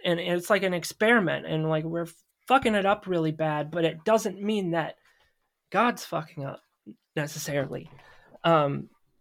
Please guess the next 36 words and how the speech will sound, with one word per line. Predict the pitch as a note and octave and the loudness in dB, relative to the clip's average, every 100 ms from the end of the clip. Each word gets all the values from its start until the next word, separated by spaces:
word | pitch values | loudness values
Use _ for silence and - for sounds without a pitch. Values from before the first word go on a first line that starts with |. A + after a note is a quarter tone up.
| _ _ | _ _
and | F3 D#3+ D#3+ | 0 0 2
so | - F3+ | 2 4
I | E3 | 4
think | E3 - F#3+ | 2 -2 -2
that | F3 | -4
there's | D#3+ D#3 D3+ | -4 -6 -2
lessons | E3 G#3 - G3 F#3+ | 0 0 -2 -8 -8
to | F#3+ | -10
be | G3 F#3+ | -4 -2
learned | F#3 F3+ F#3 | -2 -2 -4
when | F#3 F3+ | -4 -4
you're | F3+ | -4
suffering | E3 F#3+ F3+ F#3+ F3+ F3 F3 _ _ _ | 0 0 0 -4 -4 -4 -8 _ _ _
and | D#3+ D#3+ | -4 -2
your | D3 | -2
family's | E3+ F3+ E3+ E3 E3 | -2 0 0 0 -2
dead | E3 D#3+ D#3+ | -2 0 0
and | D#3 D3+ | -2 -4
you | D3+ D3+ | -6 -6
have | D3+ D#3 | -4 -2
no | D#3 | -2
money. | D3+ F3+ F3 E3+ E3 _ _ _ _ | 0 2 2 0 -4 _ _ _ _
Um, | D#3+ D#3 D3+ D3 - | 2 4 4 0 -2
I | D#3 | 0
think | D#3+ E3+ E3 | 0 0 0
that | D#3+ - | 0 2
you | D#3 | 0
can | D#3 D3+ | -2 -6
still | D3+ - D3+ | -4 0 0
have | D3+ D#3 D3 | 2 0 -2
very | D3+ D3+ | -2 -4
strong | D3 - D3 | -4 -6 -6
faith | C#3+ - D#3+ D#3+ | -4 -2 -2 -2
because | D#3+ - D3+ | -10 -10 -6
you're | D3+ | -6
not | D3 D3+ E3 D#3+ | -2 0 2 2